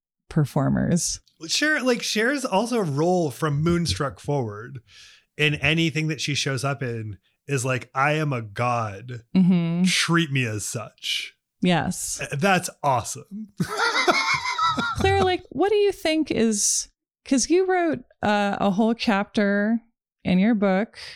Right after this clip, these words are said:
Speaker 1: about divas and, like, what, what is the social purpose of divas in your opinion, with Cher as an example?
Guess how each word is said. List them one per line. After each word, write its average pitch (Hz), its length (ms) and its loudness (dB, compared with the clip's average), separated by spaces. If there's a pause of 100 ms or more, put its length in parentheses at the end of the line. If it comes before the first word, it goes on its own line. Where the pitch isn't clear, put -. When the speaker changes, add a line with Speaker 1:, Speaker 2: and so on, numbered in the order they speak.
(340)
Speaker 1:
about 165 420 0 (420)
divas 160 600 2
and, 165 140 4
like, 165 220 2
what, 180 260 0
what 214 180 2
is 277 160 -2
the 269 100 0
social 202 440 0
purpose 196 440 0
of 170 100 2
divas 151 680 0
in 156 100 2
your 143 180 2
opinion, 139 680 2
with 156 160 2
Cher 147 260 0
as 147 140 -2
an - 80 -2
example? 147 720 -2